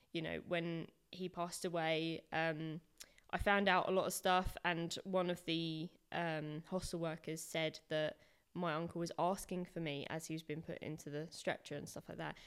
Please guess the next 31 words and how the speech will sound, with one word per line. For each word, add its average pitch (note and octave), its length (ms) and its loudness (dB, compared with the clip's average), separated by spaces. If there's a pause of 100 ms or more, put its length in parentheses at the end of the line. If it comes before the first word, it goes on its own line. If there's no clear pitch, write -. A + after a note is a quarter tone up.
(220)
um, D#3+ 300 2
and E3 180 -2
said E3+ 320 2
that D#3 320 2
I E3+ 120 2
was E3+ 180 -2
his F3+ 120 -8
next - 220 -6
of F3+ 140 -8
kin. F#3+ 320 0 (760)
And G#3 160 2
so F#3 240 6 (460)
obviously G3+ 340 6
it F3 80 2
was F#3 140 2 (100)
in G3 160 6
no F3 140 4
paperwork, E3 720 0
but - 160 4
for - 140 -2
me F#3 260 4
that C#3+ 220 2
really E3+ 180 0
hit F3 160 -2
me - 80 -4
hard E3+ 220 -2
of, D#3+ 100 -12
like, D3 300 -4
oh, D#3+ 320 -2
I D#3+ 140 2
was D3+ 280 -6